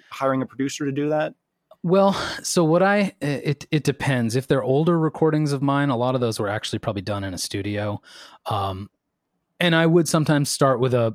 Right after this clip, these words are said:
Speaker 2: um, uh, you know, kind of a drums, bass, guitar tracking, basic tracks live, and then I would do much or mo-, you know, all of the overdubbing stuff. More lately, and especially through, like, pandemic times, um,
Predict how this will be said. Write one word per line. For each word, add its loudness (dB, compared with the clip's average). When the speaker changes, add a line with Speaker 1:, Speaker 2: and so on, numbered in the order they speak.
Speaker 2:
um, -6
uh, -8
you -8
know, -8
kind -8
of -8
a -8
drums, -4
bass, -4
guitar -2
tracking, -4
basic -4
tracks -4
live, -4
and -2
then -4
I -4
would -6
do -8
much -6
or -2
mo-, -6
you -8
know, -8
all -6
of -10
the -10
overdubbing -2
stuff. -2
More 4
lately, 2
and 0
especially -2
through, -2
like, -4
pandemic -4
times, -6
um, -8